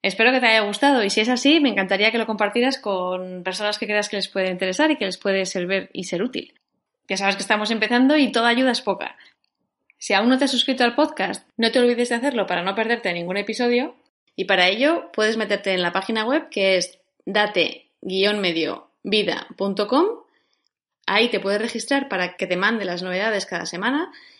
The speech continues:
y también podrás encontrar todos los enlaces a las plataformas de escucha del podcast, que son Spotify, Acast, eBooks y iTunes. Y si aún no nos sigues en redes sociales, pues, ¿a qué estás esperando?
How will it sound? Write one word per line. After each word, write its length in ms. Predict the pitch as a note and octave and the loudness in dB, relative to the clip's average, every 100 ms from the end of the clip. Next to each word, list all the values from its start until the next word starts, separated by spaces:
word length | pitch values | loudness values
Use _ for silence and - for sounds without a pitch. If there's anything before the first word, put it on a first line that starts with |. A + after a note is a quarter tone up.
| _ | _
y 80 | F3+ | -2
también 300 | G3 G3+ A#3 | 0 2 2
podrás 300 | A3+ G3 G#3 | 2 0 0
encontrar 640 | A#3 A3+ A3 B3 C#4 C#4 | -2 -4 -4 0 0 -2
todos 200 | - A3+ | -4 -4
los 160 | A3+ A3+ | -4 -4
enlaces 480 | A3+ A3+ B3+ D4 C#4 | -4 -4 -2 -4 -2
a 80 | F#3 | -6
las 140 | F3+ | -6
plataformas 720 | F#3+ F#3 F3+ G#3 A3+ A#3 A#3 | -8 -8 -8 -6 -2 -4 -4
de 100 | F3+ | -6
escucha 360 | F3 - G3+ G#3+ | -8 -8 -6 -4
del 120 | E3+ | -4
podcast, 480 | - E3 - - - | -6 -6 -8 -12 -10
que 140 | - | -12
son 240 | - E3+ E3 | -10 -10 -12
Spotify, 720 | - A3+ B3+ B3+ C#4+ D4 D#4 - - _ | -6 -4 -4 -2 -2 -2 -6 -14 -20 _
Acast, 500 | - G#3+ A#3+ C4 - - | -4 0 2 0 -6 -8
eBooks 460 | A3+ C4+ C4+ - - | 0 0 0 -6 -6
y 200 | F3 - | -6 -6
iTunes. 540 | - - - - - _ _ _ | -6 -12 -14 -16 -18 _ _ _
Y 120 | A3 | -4
si 100 | F#3+ | 2
aún 240 | F3+ A3+ C4+ | 4 4 4
no 80 | B3 | 4
nos 140 | B3+ | 2
sigues 220 | C#4 C#4 | 0 0
en 120 | F#3 F3+ | -2 -2
redes 200 | G3 A3 | -2 -4
sociales, 480 | A#3 C4+ D4 F4 | 0 2 4 2
pues, 1160 | F4 G3+ E3+ E3 D#3+ D#3 D#3 - - - - - - | 2 2 2 2 0 -2 -4 -4 -4 -6 -6 -12 -10
¿a 100 | A3 | -4
qué 80 | A#3 | -2
estás 220 | A#3+ G3+ | -2 -2
esperando? 600 | F#3 G3 C4+ D#4+ G#3+ | -4 0 2 4 2